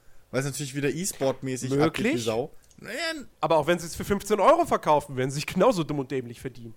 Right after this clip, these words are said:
Speaker 2: weil's Counter-Strike ist.
Speaker 1: Ja, aber es muss halt, aber das Ding ist, es muss halt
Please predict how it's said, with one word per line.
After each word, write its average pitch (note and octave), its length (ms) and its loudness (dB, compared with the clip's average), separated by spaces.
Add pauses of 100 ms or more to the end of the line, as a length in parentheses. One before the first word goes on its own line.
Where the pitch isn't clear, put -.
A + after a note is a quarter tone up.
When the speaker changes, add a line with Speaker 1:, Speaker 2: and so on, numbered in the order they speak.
Speaker 2:
weil's C3 160 -6
Counter-Strike E3 540 0
ist. - 180 -18 (320)
Speaker 1:
Ja, D#3 120 -6
aber G3 60 0
es E3+ 80 -6
muss F#3 140 -6
halt, F#3+ 140 -6 (340)
aber D3+ 160 -6 (280)
das C#3 280 -6
Ding F#3 140 -6
ist, D3+ 100 -6
es C#3+ 140 -6
muss D3+ 140 -6
halt D#3+ 140 -2